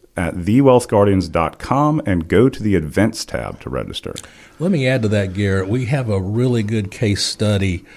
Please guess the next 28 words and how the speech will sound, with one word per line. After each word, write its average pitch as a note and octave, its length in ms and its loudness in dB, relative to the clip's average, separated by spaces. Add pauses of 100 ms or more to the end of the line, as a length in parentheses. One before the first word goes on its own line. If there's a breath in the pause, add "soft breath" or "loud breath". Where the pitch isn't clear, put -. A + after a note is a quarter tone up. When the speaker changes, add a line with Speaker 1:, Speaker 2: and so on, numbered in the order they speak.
(360 loud breath)
Speaker 2:
in B2 220 2
this G#2+ 280 2
workshop G#2+ 540 0
about F#2+ 340 -2
Roth G2+ 320 0
conversions, F#2 680 -2
and G#2 220 -2
it'll C3 300 4
blow G#2 280 2
your F#2+ 220 2
mind F#2 400 0
when F2+ 180 -4
you F2+ 140 -2
see G2 580 0 (480 loud breath)
what, G2 500 -2
uh, F#2+ 320 0
a G2 100 -4
Roth A2 360 0
conversion G2 640 0
can F#2+ 200 -2
do G2 200 -2
for F#2+ 200 -6
you G2+ 360 0
and F2+ 80 -2
your F2 120 -6
family G2 540 0
over, F2+ 460 -4
uh, F#2 140 -4